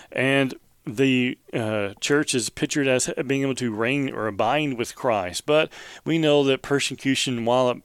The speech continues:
again, like, it fades and comes back, well, it comes back again, as we see here, uh, throughout history.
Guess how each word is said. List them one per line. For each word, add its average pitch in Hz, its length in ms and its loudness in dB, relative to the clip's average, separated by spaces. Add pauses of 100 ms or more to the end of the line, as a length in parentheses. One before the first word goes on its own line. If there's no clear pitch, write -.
again, 120 420 -2
like, 113 200 -2
it 101 100 -6
fades 135 400 2
and 113 80 -4
comes 113 220 -4
back, 120 340 -2
well, 117 140 -2
it - 80 -12
comes 113 200 -6
back 107 360 -2 (440)
again, 107 580 -2 (360)
as 120 140 -6
we 113 80 -4
see 127 240 0
here, 120 340 -2 (260)
uh, 110 380 0
throughout 123 440 0
history. 101 640 -4